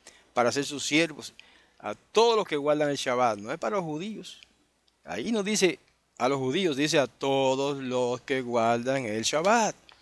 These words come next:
y no lo profanan, que abrazan mi alianza, yo los traeré a mi monte sagrado". Qué belleza, hermanos. Y los dejaré gozarse en mi casa de oración.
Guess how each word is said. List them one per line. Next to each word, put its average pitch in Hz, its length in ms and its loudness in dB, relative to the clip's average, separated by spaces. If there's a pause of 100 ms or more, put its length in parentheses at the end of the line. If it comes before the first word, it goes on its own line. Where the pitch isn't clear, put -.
(180)
y 151 160 4
no 143 240 -2
lo 220 80 2
profanan, 156 600 2 (640)
que 113 140 -2
abrazan 196 500 6
mi 185 100 0
alianza, 170 720 0 (160)
yo 127 180 -8
los 151 120 -6
traeré 127 300 -2
a - 20 -6
mi 123 140 -8
monte 123 440 -12
sagrado". 98 720 -2
Qué 123 120 -10
belleza, 107 460 -8
hermanos. 82 300 -18 (380)
Y 107 60 -10
los 117 140 -4
dejaré 117 280 2
gozarse 135 640 2
en 113 60 -4
mi 107 100 -6
casa 117 260 -4
de 107 60 -12
oración. 101 380 -14